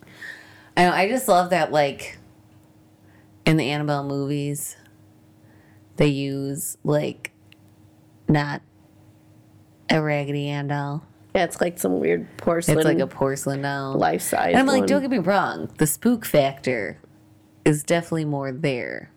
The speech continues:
Speaker 2: Probably because, you know, it's a Raggedy Ann doll that's actually cursed, and they're just like, "Oh, that's cute and adorable.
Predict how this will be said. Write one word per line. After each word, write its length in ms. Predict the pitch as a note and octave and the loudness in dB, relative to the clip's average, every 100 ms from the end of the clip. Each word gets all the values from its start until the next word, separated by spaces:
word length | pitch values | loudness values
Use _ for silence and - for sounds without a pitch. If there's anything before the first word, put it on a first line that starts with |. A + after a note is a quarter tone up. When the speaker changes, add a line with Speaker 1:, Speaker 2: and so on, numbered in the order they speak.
| - | -14
Speaker 2:
Probably 320 | - C4 D4 G#3 | 2 4 6 4
because, 720 | F3+ - F#3+ F#3+ G3 F#3+ G3 | 4 4 4 6 4 2 2
you 80 | |
know, 500 | F#3 F3 E3+ E3+ F3 - - - - - - - - _ _ - | 4 4 2 2 -2 -6 -20 -20 -20 -20 -20 -20 -20 _ _ 0
it's 180 | A3 G3 | 2 4
a 40 | |
Raggedy 440 | F#3+ F3 E3+ E3+ | 4 4 2 2
Ann 140 | A#3 B3+ | 4 4
doll 200 | D#3+ E3 | 4 4
that's 180 | D#3 F3 | 2 2
actually 640 | E3 - F#3 F#3 D4 E3 | 0 0 4 4 4 0
cursed, 600 | - - A#3 E3 F3+ - | 0 4 4 4 0 0
and 160 | F#3 - | 0 2
they're 100 | D#3 | 0
just 280 | F3 F3 - | -2 -2 0
like, 140 | G#3 | 2
"Oh, 120 | E4 | 4
that's 220 | C#4 A#3 - | 4 4 2
cute 220 | - D4 | 0 2
and 100 | C#4 | 2
adorable. 340 | D4 D4 G3 | 2 2 2